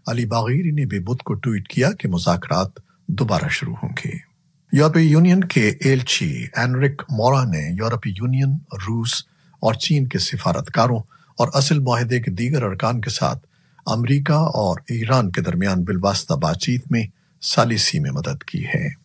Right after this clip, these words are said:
ان مذاکرات کا مقصد ایران جوہری معاہدے کی بحالی ہے، جس کے نتیجے میں ایران پر سے اقتصادی پابندیاں ہٹا دی جائیں گی۔ امریکی محکمہ دفاع پینٹاگون نے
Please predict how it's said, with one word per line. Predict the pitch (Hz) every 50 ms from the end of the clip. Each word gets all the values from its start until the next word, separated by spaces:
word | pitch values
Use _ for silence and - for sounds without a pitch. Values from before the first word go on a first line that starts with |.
| _ _ _ _ - -
ان | - 127 123
مذاکرات | 123 110 127 123 127 120 139 135 135 135 -
کا | - 139
مقصد | 127 127 127 - - 190 196 190 - - -
ایران | - 107 110 107 127 123 123 120 127 131 127 107 101
جوہری | - - 104 95 - - - 95 95 85
معاہدے | - - - 85 - - 107 110 147 135
کی | 117 139
بحالی | 135 - - - 92 98 127 135 123
ہے، | 117 123 120 - - - - - - - - -
جس | 127 123
کے | - -
نتیجے | 120 117 107 - 131 131 147 139
میں | 131 113
ایران | 98 95 95 104 113 107 98
پر | - 92
سے | 85 - - 95 87 90 90 - _ _ _ _ _ - -
اقتصادی | - - - - - 120 - 135 135 127 98 92
پابندیاں | - 82 78 - 85 80 71 - 82 - 76 - - - - -
ہٹا | - 120 - 82
دی | 69 - 69 -
جائیں | - 67 64 - - - -
گی۔ | - - - - - _ _ _ _ _ _ _ _ _ -
امریکی | - 131 139 156 175 - 196 180
محکمہ | 170 165 156 139 - 165
دفاع | 147 131 147 139 - 170 160 156
پینٹاگون | 143 147 - 127 120 117 107 135 120 - 151 147 82 73 71
نے | 69 69